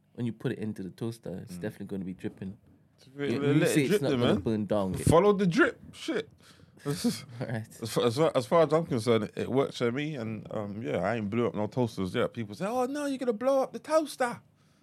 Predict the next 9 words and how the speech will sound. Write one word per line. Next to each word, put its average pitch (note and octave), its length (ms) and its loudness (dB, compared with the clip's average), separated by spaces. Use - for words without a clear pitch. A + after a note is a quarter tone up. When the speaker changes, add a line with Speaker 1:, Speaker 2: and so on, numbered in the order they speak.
Speaker 2:
Don't C4+ 220 -2
do A#3 160 2
that." D4 380 4
Nah, D2+ 140 -14
no E2+ 80 -10
Speaker 1:
Okay. - 180 -10
Speaker 2:
toasters E2+ 200 -10
are E2 40 -18
being E2 200 -18